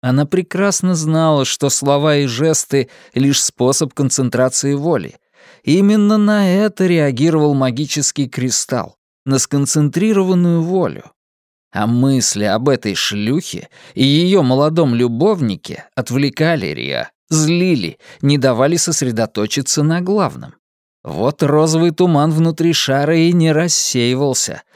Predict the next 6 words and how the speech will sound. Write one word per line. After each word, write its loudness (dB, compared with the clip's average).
Злость 0
мешала 0
ей 2
увидеть -2
сокрытое -2
туманом. -4